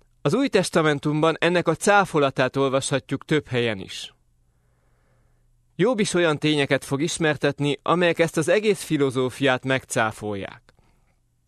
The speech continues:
Miért maradhatnak életben a bűnösök? Magas kort érnek el, sőt, meg is gazdagodnak. Ivadékaik előttük jutnak jó módba, sarjadékaik szemük láttára.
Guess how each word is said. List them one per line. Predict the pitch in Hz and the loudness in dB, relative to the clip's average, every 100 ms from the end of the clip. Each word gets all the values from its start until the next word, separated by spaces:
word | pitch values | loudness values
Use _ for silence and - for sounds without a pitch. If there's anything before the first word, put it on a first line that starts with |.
| _ _ _ _ _ _ _ _ _ _ _ _ _ _ _ _ | _ _ _ _ _ _ _ _ _ _ _ _ _ _ _ _
Miért | 190 285 - | 2 2 2
maradhatnak | 185 160 - 143 143 131 | 2 2 4 2 2 2
életben | 151 151 135 139 135 | 4 6 4 2 0
a | |
bűnösök? | 117 139 131 117 - - - - _ _ _ _ _ - | 0 -2 -2 -4 -6 -8 -10 -20 _ _ _ _ _ 0
Magas | 226 208 175 - | 4 4 2 2
kort | 160 147 - | 2 2 2
érnek | 147 139 139 - | 2 2 0 2
el, | 151 143 - | 2 2 -2
sőt, | - - 190 - | -2 2 2 2
meg | 185 226 | 0 2
is | 208 165 | 0 2
gazdagodnak. | 180 151 123 123 117 104 98 - - _ _ _ _ _ _ _ | 2 4 0 0 -2 -6 -10 -14 -20 _ _ _ _ _ _ _
Ivadékaik | 180 202 208 202 190 185 190 | 0 4 4 2 2 2 2
előttük | 180 185 165 - 139 | 4 4 2 -2 -2
jutnak | 139 135 135 127 | -2 0 -2 0
jó | 143 160 | 2 2
módba, | 151 151 131 156 151 _ _ - | 2 0 2 0 0 _ _ -8
sarjadékaik | - 190 185 180 165 170 - 165 165 | 2 4 6 4 2 2 2 2 2
szemük | - 214 220 190 160 | 2 2 2 0 2
láttára. | 139 120 - 117 110 - - | 2 2 -2 -2 -2 -4 -14